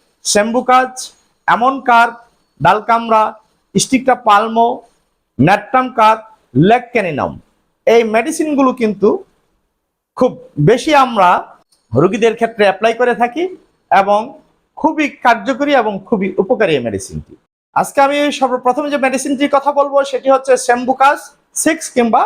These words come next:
থার্টি। অনেক সময় দেখা যায় যে সকল শিশুরা স্তন্য পান করে থাকেন, তাদের যদি সর্দিজনিত কারণে শ্বাস প্রশ্বাস নিতে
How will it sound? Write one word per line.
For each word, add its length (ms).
থার্টি। 300
অনেক 220
সময় 260
দেখা 260
যায় 280
যে 280
সকল 360
শিশুরা 440
স্তন্য 500
পান 260
করে 240
থাকেন, 380
তাদের 380
যদি 280
সর্দিজনিত 800
কারণে 380
শ্বাস 280
প্রশ্বাস 420
নিতে 200